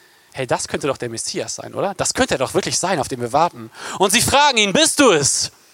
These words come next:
Und er sagt ganz klar nein. Und das ist die erste Stelle, wo ich merke, Johannes ist wirklich sehr demütig.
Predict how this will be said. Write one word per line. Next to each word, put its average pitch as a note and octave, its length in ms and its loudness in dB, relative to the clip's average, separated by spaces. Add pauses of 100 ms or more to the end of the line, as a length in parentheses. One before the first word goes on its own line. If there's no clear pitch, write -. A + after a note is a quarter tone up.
(1400)
Und C3+ 160 -10
er D3+ 100 -2
sagt C#3 200 -2
ganz D3+ 260 -2
klar C3+ 300 0
nein. C3 260 0
Und A2 100 -8
das - 120 -8
ist - 240 -6 (220)
die C#3+ 60 0
erste E3 260 4
Stelle, D3+ 260 0
wo C3+ 100 0
ich D3+ 160 -2
merke, C#3+ 260 -4
Johannes C3+ 360 -2
ist C#3+ 160 -4
wirklich D3 240 -6
sehr B2 160 -2
demütig. B2 800 -6